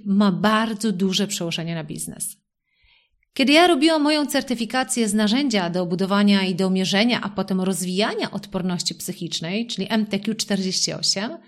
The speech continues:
to robiłam ją z czystej ciekawości. Chciałam po prostu dodać jedno z kolejnych narzędzi do tych, które używam w pracy z organizacjami.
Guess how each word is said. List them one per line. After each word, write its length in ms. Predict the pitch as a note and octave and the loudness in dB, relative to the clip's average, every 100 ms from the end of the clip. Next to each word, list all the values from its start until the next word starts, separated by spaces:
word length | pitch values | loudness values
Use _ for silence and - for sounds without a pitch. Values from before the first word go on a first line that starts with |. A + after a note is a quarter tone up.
| _ _ _ _ | _ _ _ _
to 80 | E4+ | 2
robiłam 320 | E4+ G#4+ G#4+ | 6 6 4
ją 120 | F#4+ | 0
z 160 | F4 - | 0 0
czystej 380 | F#4+ - E4 D#4 | 0 0 0 0
ciekawości. 800 | C4 A#3 F#3 E3 - - G3+ - _ _ _ _ _ - | 0 0 0 -2 -4 -6 -10 -16 _ _ _ _ _ -4
Chciałam 500 | - D4+ D#4+ D4+ - - - _ _ - | 4 6 6 4 -2 -10 -20 _ _ -4
po 100 | C#4 | -2
prostu 480 | - E4 F4+ - B3 | 4 4 4 2 2
dodać 460 | C4 D4 B3 A#3 | 2 2 0 0
jedno 300 | A#3 B3 A#3+ | 0 0 -2
z 80 | A#3 | -2
kolejnych 600 | A3+ G#3+ A#3 C4+ B3+ G3 | 0 2 2 2 0 2
narzędzi 760 | G3+ G3+ G#3+ A#3 A#3 A#3 A3 | 2 2 2 2 2 0 0
do 500 | F3+ F#3+ F#3 F#3 F#3 - - | -2 0 0 0 -2 -6 -2
tych, 260 | B3 B3 - | 0 0 -2
które 300 | - A3+ G#3+ | 0 0 2
używam 420 | G#3 G3 G3 F#3+ | 0 0 0 -2
w 60 | - | -4
pracy 280 | F3 E3+ | -8 -6
z 60 | E3+ | -6
organizacjami. 920 | E3 E3+ D#3+ D3+ - E3 - - | -4 -6 -6 -6 -6 -6 -10 -12